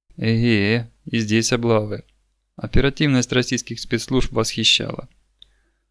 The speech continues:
"Угу, не всё так плохо в России, матушки". "Чегой?" Дед приставил ладонь к уху. "Ничегой.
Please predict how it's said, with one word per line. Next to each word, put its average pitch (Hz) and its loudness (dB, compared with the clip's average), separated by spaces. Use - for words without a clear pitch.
"Угу, 135 4
не 120 0
всё 135 0
так - -2
плохо 117 4
в 110 4
России, 113 2
матушки". - -4
"Чегой?" 160 6
Дед 123 -2
приставил 120 4
ладонь 113 2
к - -8
уху. - 0
"Ничегой. 131 2